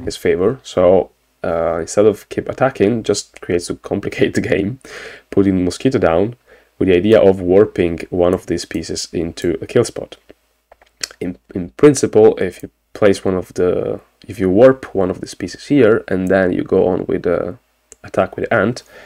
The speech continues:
seems white is winning. But there are a few problems. <laughs> The first one is that, um, actually the mosquito itself can be warped away by the pillbug. That is what is happening in the, what happened in the game. Okay.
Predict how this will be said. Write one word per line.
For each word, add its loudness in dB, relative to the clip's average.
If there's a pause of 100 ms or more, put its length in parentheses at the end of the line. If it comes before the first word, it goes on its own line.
(200)
seems -6
white 2
is -6
winning. 0 (1000)
But 2
there 2
are 6
a -2
few -8
problems. -10
<laughs> -10 (340)
The -20
first 2
one 2
is -2
that, -2 (720)
um, -2 (360)
actually -2
the -4
mosquito -2
itself -2
can -8
be -2
warped -2
away -2
by -2
the -8
pillbug. -8 (200)
That -6
is -2
what -2
is -6
happening -6
in -6
the, -10
what -4
happened -2
in -6
the -10
game. -6 (540)
Okay. -4